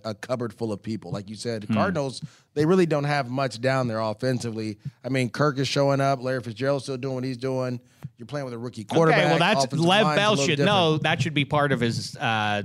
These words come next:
Speaker 2: evaluation going forward. Okay, you're gonna be David Johnson in all likelihood. You ain't going to a contender when you sign a contract.
Speaker 1: Yeah, but he, but he gets, but at the end of the day, he gets security, and I
Speaker 2: I
Speaker 1: think
Speaker 2: get it
Speaker 1: that's
Speaker 2: from
Speaker 1: the
Speaker 2: a
Speaker 1: key.
Speaker 2: business
Speaker 1: We all,
Speaker 2: standpoint.
Speaker 1: yeah, right, and that's what I'm saying. So I
Speaker 2: Okay.
Speaker 1: think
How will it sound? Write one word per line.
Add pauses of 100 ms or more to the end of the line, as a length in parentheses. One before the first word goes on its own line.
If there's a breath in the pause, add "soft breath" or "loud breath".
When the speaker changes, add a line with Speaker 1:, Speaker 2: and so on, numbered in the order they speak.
Speaker 2:
evaluation
going
forward. (340 soft breath)
Okay,
you're
gonna
be
David
Johnson
in
all
likelihood.
You
ain't
going
to
a
contender
when
you
sign
a
contract.
Speaker 1:
Yeah,
but
he,
but
he
gets,
but
at
the
end
of
the
day,
he
gets
security,
and
I
Speaker 2:
I
Speaker 1:
think
Speaker 2:
get
it
Speaker 1:
that's
Speaker 2:
from
Speaker 1:
the
Speaker 2:
a
Speaker 1:
key.
Speaker 2:
business
Speaker 1:
We
all,
Speaker 2:
standpoint.
Speaker 1:
yeah,
right,
and
that's
what
I'm
saying.
So
I
Speaker 2:
Okay.
Speaker 1:
think